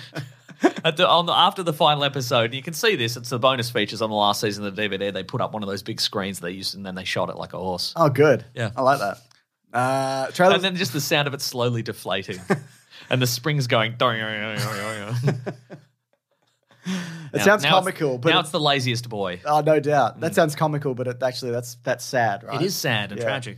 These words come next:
Speaker 2: So we got an ex-, uh, trailer for Expendables, the fourth
Speaker 1: Mm.
Speaker 2: entry in it. And, uh, if you've seen the trailer, it looks Expendables, but they're like, "Guess what? There's effing and jeffing and there's blood in it," or
Speaker 1: That's
Speaker 2: whatever.
Speaker 1: right.
Speaker 2: Some of those also already have that, not the third one.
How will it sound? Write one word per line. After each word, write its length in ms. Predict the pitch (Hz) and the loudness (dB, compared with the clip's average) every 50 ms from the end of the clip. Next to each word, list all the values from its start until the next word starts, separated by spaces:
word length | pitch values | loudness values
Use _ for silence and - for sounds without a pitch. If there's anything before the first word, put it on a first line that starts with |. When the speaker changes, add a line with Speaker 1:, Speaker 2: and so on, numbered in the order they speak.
| - _ _ _ _ _ | -16 _ _ _ _ _
Speaker 2:
So 180 | - - 165 | 4 6 6
we 80 | 170 175 | 6 8
got 160 | 170 185 175 | 8 6 6
an 80 | 170 165 | 6 2
ex-, 260 | 160 135 - - - - | -2 -2 -4 -8 -4 2
uh, 160 | 160 151 143 | 4 4 4
trailer 300 | 147 - 156 147 143 139 | 4 4 4 4 4 2
for 240 | 123 123 147 139 - | -2 -2 -2 -2 -2
Expendables, 1080 | 135 139 - - - 147 151 156 147 147 165 151 135 135 143 151 170 196 233 208 - | -2 -6 -8 -4 -2 0 0 0 -2 -2 -2 -2 0 0 0 0 0 0 -2 -6 -8
the 100 | - 131 | -10 -10
fourth 280 | 120 131 143 139 135 123 | -8 -4 -4 -4 -2 -2
Speaker 1:
Mm. 80 | 139 | -4
Speaker 2:
entry 340 | 139 139 - - 139 135 139 | -4 -4 -4 -4 -2 -2 0
in 80 | 143 160 | 0 -2
it. 100 | 170 - | -2 0
And, 220 | 156 165 170 165 | 0 0 2 4
uh, 260 | 170 165 165 165 165 156 - - - _ | 6 6 6 6 4 2 -2 -12 -20 _
if 60 | _ | _
you've 100 | 180 156 | -12 4
seen 140 | 151 226 220 | 6 6 6
the 80 | 208 196 | 6 4
trailer, 440 | - 170 143 135 139 135 139 139 - - | 6 6 6 6 6 6 4 2 2 -2
it 160 | 143 139 139 | -6 -6 -6
looks 160 | 170 147 - | -6 -8 -6
Expendables, 720 | - 147 - - - 143 135 135 131 120 120 113 113 113 120 | -8 -8 -6 2 4 4 4 4 2 0 -2 -2 -4 -6 -8
but 140 | - 123 123 | -12 -4 0
they're 160 | 127 123 123 | 2 4 4
like, 420 | 123 123 120 117 117 - - - | 4 2 0 -2 -4 -8 -14 -10
"Guess 260 | - 151 151 143 147 | -2 0 2 2 2
what? 220 | 143 139 131 - - | 4 4 4 4 4
There's 140 | 117 110 - | 0 -6 -6
effing 300 | - 135 135 120 - 139 | -4 -4 -4 -2 -2 0
and 100 | 135 131 | 0 2
jeffing 340 | 123 143 139 131 - 147 143 | 4 4 2 4 2 -2 -2
and 80 | 139 147 | -2 -2
there's 120 | 147 147 | -4 -4
blood 280 | 139 135 131 120 113 110 | -2 2 4 4 4 4
in 120 | 110 110 | 0 -6
it," 40 | 107 | -8
or 40 | 107 | -6
Speaker 1:
That's 320 | 107 104 104 107 107 107 - | -6 -4 -4 -4 -4 -4 -2
Speaker 2:
whatever. 60 | 120 | 0
Speaker 1:
right. 380 | 123 127 127 120 113 110 - - | 2 4 4 4 4 2 -2 0
Speaker 2:
Some 200 | - 247 302 392 | 4 4 6 6
of 100 | 427 381 | 6 6
those 220 | - 226 196 170 175 | 6 6 6 6 6
also 300 | 180 170 160 151 175 160 | 4 4 4 2 2 2
already 260 | 151 156 151 147 143 135 | 4 4 4 2 2 2
have 240 | 131 139 147 127 | 2 2 2 2
that, 180 | 123 110 104 113 | 0 -2 -2 -2
not 140 | 135 160 - | -4 -4 -4
the 80 | 180 175 | -4 -6
third 260 | - 180 175 185 190 | -2 0 0 0 0
one. 340 | 190 196 208 240 311 330 302 | -2 -4 -4 -4 -4 -6 -12